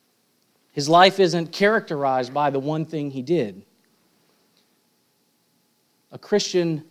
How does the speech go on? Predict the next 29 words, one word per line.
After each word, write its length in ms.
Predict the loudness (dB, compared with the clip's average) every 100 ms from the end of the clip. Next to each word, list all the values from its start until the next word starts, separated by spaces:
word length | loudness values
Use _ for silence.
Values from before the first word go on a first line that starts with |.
| _ _ _ _ _ _ _ _
will 280 | 4 4 4
sin, 460 | 0 -4 -2 -2 -4
but 120 | -6
their 100 | -6
life 300 | -4 -4 -6
isn't 220 | -10 -12
characterized 1000 | -10 -8 -8 -10 -12 -10 -10 -12 -18 -8
by 160 | -4 -4
that. 200 | -8 -6
They 140 | -4
don't, 240 | -2 -4 -8 _ _ _ _
they 140 | -2
aren't 280 | -2 -4 -2
given 340 | 2 4 4 2
over 340 | 0 0 -4
to 240 | -4 -4
it. 80 | -4
They 120 | -4
haven't 260 | -2 0 0
excused 800 | -2 -2 -4 -2 0 2 2 0
the 200 | -2 -2 -6 -20 _
sin 400 | -6 2 2 2
in 160 | 0 0
their 180 | 0
life. 640 | 0 2 0 0 -8 -20 -20 _ -20 -20 -20 _ _ _ _ _ _ _ _ _
They 520 | 0 4 4 4 0 -12 -14
hate 420 | 2 2 2 -2
the 100 | -6
sin. 500 | -6 -8 -8 -10